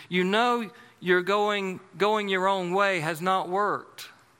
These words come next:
You know sin has, has made a mess of your life. You know that you're guilty before God. You also know that Christ is the Savior. You know He can set you free.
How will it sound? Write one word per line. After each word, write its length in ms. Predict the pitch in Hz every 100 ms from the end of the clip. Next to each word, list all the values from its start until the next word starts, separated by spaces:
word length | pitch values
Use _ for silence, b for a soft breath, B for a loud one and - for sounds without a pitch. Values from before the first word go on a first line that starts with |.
| _ _ _ _ _ _ _ _ _ _ _ _
You 140 | - 202
know 280 | 220 247 220
sin 440 | - 214 226 208
has, 280 | 175 160 - B B B
has 200 | 175 156
made 240 | 190 202
a 60 | 175
mess 400 | 170 185 190 165
of 140 | 143
your 140 | 147
life. 460 | 135 151 175 185 156
You 100 | 175
know 280 | 170 196 214
that 160 | 196
you're 160 | 170 156
guilty 460 | 143 185 196 208 190
before 400 | 165 139 151 143
God. 420 | 160 202 214 175
You 140 | 170
also 360 | 175 208 - 175
know 220 | 170 190
that 160 | 185 151
Christ 480 | - 151 175 170 156
is 140 | 143
the 100 | 127
Savior. 580 | 123 160 180 175 180 180 b b b b b b b b b
You 140 | 156 156
know 260 | 170 185
He 140 | 151 165
can 160 | 147
set 300 | 127 175 165
you 80 | 143
free. 480 | 127 165 175 185